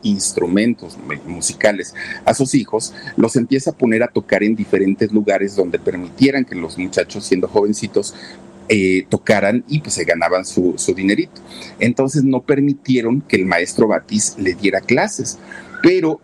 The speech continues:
Carlos Humberto estaba totalmente decidido a convertirse en un músico sí o sí. Bueno, pues resulta que, fíjense que don, don José, él seguía todavía con sus vicios y con sus mañas y con todo eso, ¿no?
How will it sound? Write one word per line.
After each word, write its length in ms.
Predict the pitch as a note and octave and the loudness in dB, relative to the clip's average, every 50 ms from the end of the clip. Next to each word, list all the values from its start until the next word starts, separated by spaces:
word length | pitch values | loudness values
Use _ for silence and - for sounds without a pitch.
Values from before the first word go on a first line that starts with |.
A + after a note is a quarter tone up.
| _ - - | _ -2 2
Carlos 600 | - B2 A#2+ A2+ A2 B2 B2 B2+ B2 - - - | 2 4 4 4 2 2 2 2 0 -2 -2 2
Humberto 560 | - C#3 C3+ B2+ B2+ A2+ G#2+ - - A#2 - - | 2 4 4 4 0 -2 0 2 0 0 2 0
estaba 380 | - B2+ - - - E3 D3+ - | -2 -4 2 2 2 2 2 2
totalmente 580 | - E3+ D3+ - E3+ F3+ F#3 F3 E3+ D#3+ - E3 | 0 -2 0 2 2 2 2 0 0 0 0 2
decidido 580 | D3 C3+ B2 - - G#2+ A#2 C3 C3 D3 - - - - - - | 2 0 0 0 2 2 2 2 2 0 -2 -4 -8 -14 -6 -2
a 160 | - G#2 - - | -2 -2 2 2
convertirse 800 | - A#2 A#2 A2+ A2 G#2+ - - C#3+ D3 D3 D3 D#3 D#3+ - - | 4 4 4 4 2 0 0 2 2 2 2 2 2 0 2 2
en 180 | A2+ G2 G#2 A#2 | 2 2 4 4
un 160 | C3 C#3 D3 | 4 2 2
músico 520 | E3+ F#3 F#3 - F3 D3+ - F3 F3 - - | 2 0 0 -2 -2 2 2 2 2 2 0
sí 400 | - - - F3+ A3 B3 D4 - - - | -2 0 2 2 2 0 -2 -4 -4 -2
o 80 | - | -2
sí. 240 | - - - B3+ - - - - - - - - - - | 0 0 -2 -2 -4 -6 -14 -20 -18 -18 -16 -16 -2 2
Bueno, 280 | - - G#2 F2+ F2 - - - - - - | 4 4 4 2 -2 -8 -14 -20 -20 -10 2
pues 140 | - C#3 C#3+ | 4 4 4
resulta 480 | D3 D3 D3+ D3+ F3+ F3 F#3+ - F#3+ - | 4 2 2 0 0 2 2 0 0 2
que, 280 | - - - D3+ - - | 2 2 2 2 -2 -4
fíjense 440 | - - C3+ B2+ - - - - - | 0 2 2 2 2 2 2 0 -2
que 320 | - - A#2 G2+ G2 F#2 - - | 0 0 2 2 2 0 0 2
don, 580 | G2+ F#2+ F#2 F#2 F#2 F#2 F2+ F#2 F#2 F#2 F2+ - - - | 2 2 4 2 2 2 4 4 4 2 0 -2 -6 -8
don 180 | - - F#2+ F#2+ | -4 -4 -4 -4
José, 480 | - - A2 - - B2+ A#2 B2+ - - - - - - - - | -2 -2 -2 0 2 0 0 0 -2 -8 -14 -18 -18 -6 -2 0
él 200 | - - G#4 G4 | 2 2 0 0
seguía 320 | - E4+ B3+ G3 G3 G3+ | 0 0 2 2 0 0
todavía 360 | - G3 F#3 F3+ D3 B2 - | 0 0 2 2 2 0 0
con 140 | - D3+ D#3 | 0 -2 -2
sus 300 | - - F#2+ F#2 - E2+ | 0 -2 -2 -4 -4 -8
vicios 420 | F2+ F2 - - - A#2+ G#2+ - - | -6 -6 -2 0 0 0 0 -4 -8
y 20 | |
con 200 | - - F2+ E2+ | -8 -6 -6 -2
sus 240 | - G2+ F2+ F2 F2+ | -2 -2 -2 0 0
mañas 480 | F#2+ F#2 F2 G2 G#2+ A2 G#2+ G2+ - G2+ | 0 2 2 2 2 2 0 -2 -4 -4
y 40 | |
con 180 | - - F#2 F2+ | -2 0 0 2
todo 240 | - G2+ F#2+ F2+ E2 | 2 2 2 2 0
eso, 240 | E2 - - F2 E2 | 0 -2 -4 -2 0
¿no? 180 | F#2 B2 - | 0 0 -2